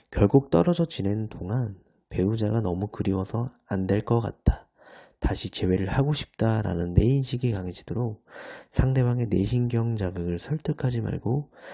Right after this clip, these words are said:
납득시키는 대응을 한다면 별거 후 부부 재결합 성공 가능합니다. 남서희 티비 구독자 여러분, 지금까지 유튜버 조혜령이었고요.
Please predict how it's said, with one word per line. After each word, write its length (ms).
납득시키는 880
대응을 380
한다면 540
별거 420
후 420
부부 500
재결합 520
성공 640
가능합니다. 720
남서희 360
티비 240
구독자 380
여러분, 340
지금까지 520
유튜버 460
조혜령이었고요. 880